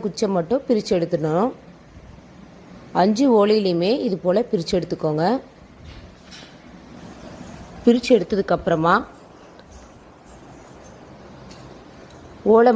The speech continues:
மொத்தம் நம்மளுக்கு பத்து ஓலை கிடைக்கும். இப்ப பத்து ஓலையும் வந்து சமமா வச்சுட்டு மேல வந்து கட் பண்ணி எடுத்துக்கலாம். இப்ப அஞ்சு ஓலை மட்டும் எடுத்துட்டு மொத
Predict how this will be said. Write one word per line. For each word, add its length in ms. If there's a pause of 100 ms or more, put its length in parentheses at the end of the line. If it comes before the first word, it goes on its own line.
மொத்தம் 300
நம்மளுக்கு 300 (120)
பத்து 200 (100)
ஓலை 220
கிடைக்கும். 400 (800)
இப்ப 240
பத்து 180 (120)
ஓலையும் 280
வந்து 220
சமமா 400
வச்சுட்டு 300 (200)
மேல 320
வந்து 140 (140)
கட் 160
பண்ணி 180
எடுத்துக்கலாம். 480 (1900)
இப்ப 240
அஞ்சு 200 (100)
ஓலை 200
மட்டும் 260
எடுத்துட்டு 360 (2750)
மொத 200